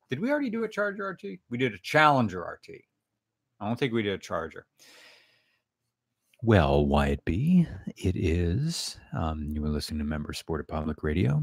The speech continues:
and what you need to do is to go to regular cars at gmail dot com. Yes, send an email to regular cars at gmail dot com.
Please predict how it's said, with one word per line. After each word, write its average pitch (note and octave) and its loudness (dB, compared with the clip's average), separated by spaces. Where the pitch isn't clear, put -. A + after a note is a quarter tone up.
and D#2+ 0
what D#2 -2
you D2+ -6
need D2+ -4
to - -12
do E2+ -2
is G2 0
to - -2
go G#2+ 4
to E2 -4
regular C#3 2
cars D2+ 0
at D2+ -4
gmail D#2+ 0
dot D2+ -12
com. D#2+ -2
Yes, C3+ -2
send G#2+ 0
an D2+ -4
email D2+ -2
to D#2 -2
regular A#2 4
cars D#2 0
at E2+ 0
gmail E2 2
dot C#2+ -4
com. A2 2